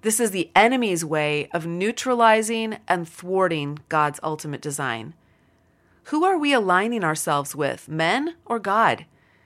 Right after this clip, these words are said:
And are we willing to let go of the rope a-,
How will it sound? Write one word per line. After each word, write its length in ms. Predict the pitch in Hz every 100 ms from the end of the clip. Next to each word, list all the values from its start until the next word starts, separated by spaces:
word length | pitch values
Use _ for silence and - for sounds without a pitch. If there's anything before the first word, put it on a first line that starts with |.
| _ _ -
And 160 | 226
are 240 | - 247 302
we 200 | 302 294
willing 340 | 226 226 233
to 120 | 226
let 240 | 196 170 165
go 220 | 196 254
of 120 | 269
the 100 | 214
rope 420 | 165 165 214 - -
a-, 140 | 170